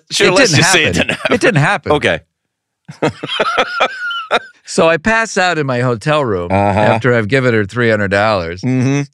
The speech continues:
Speaker 2: And the next day I have to do a, a voiceover session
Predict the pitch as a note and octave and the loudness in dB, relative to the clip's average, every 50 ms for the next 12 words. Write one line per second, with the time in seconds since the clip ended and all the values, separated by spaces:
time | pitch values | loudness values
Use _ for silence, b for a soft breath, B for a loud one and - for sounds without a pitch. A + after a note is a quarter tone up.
0 | _ _ _ _ _ _ _ _ _ b b b b A#2+ B2+ C3+ C#3 C3+ D#3 F3+ | _ _ _ _ _ _ _ _ _ b b b b 2 2 4 4 4 2 2
1 | F#3 - - - D3 C3+ C3 B2+ B2+ B2 B2+ A#2+ B2 A#2 - - A2 G2 F2+ A2 | 0 -2 -2 0 2 2 2 2 2 2 2 0 0 -2 -2 -6 -6 -4 0 0
2 | G#2 G2 G2 G2 F2 F#2+ F#2+ F#2+ - - F2+ F#2 F2 F#2 G#2 A#2 A#2+ - - A2+ | 0 0 0 0 -2 -2 -4 -4 -6 -6 -6 -4 -2 0 0 0 0 0 0 0
3 | F#2 F2 E2+ F2 E2+ - F#2+ E2+ D#2 - - D#2+ C#2+ D2 D#2 | 0 0 -2 -4 -4 -4 -4 -2 -2 -4 -6 -8 -8 -10 -12